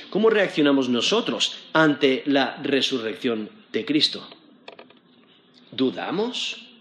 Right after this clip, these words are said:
o nos gozamos?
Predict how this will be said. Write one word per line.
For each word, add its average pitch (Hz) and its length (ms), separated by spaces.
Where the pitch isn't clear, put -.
o 135 160
nos 120 300
gozamos? - 1080